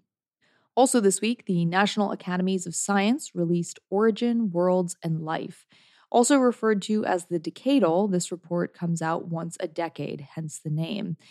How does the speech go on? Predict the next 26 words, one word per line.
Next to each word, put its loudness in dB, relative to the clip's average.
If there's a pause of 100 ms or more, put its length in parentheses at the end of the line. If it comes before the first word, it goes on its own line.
(260)
and 0
identifies 4
the 0
most 2
important -6
question -2
facing -6
planetary -4
science -6
and -4
missions -6
needed -6
to -18
answer -16 (100)
them. -8 (640)
The 4
report 6
isn't 2
a 2
legally 0
binding -2
document, 0
but -8
it -10
does 4
serve -4